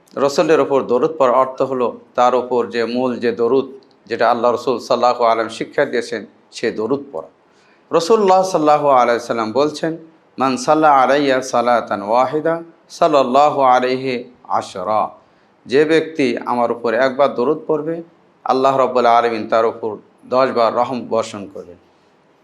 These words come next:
কাজেই দরুদ যদি কেউ রসুলের উপর একবার পাঠ করে, তাহলে সে তি-, দশটি রহমত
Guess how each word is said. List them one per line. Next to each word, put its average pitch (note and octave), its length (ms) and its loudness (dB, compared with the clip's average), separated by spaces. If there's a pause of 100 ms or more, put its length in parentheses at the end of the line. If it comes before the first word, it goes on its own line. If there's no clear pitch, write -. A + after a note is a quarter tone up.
কাজেই C3 580 0 (320)
দরুদ C#3 680 0
যদি B2+ 200 -4
কেউ A#2+ 240 0
রসুলের B2 480 -2
উপর B2 320 -4
একবার A2 380 0
পাঠ B2 260 -2
করে, E3 240 -4 (380)
তাহলে C3 280 0
সে C3 220 -4
তি-, A#2 220 -6
দশটি C#3 540 0
রহমত C#3 500 0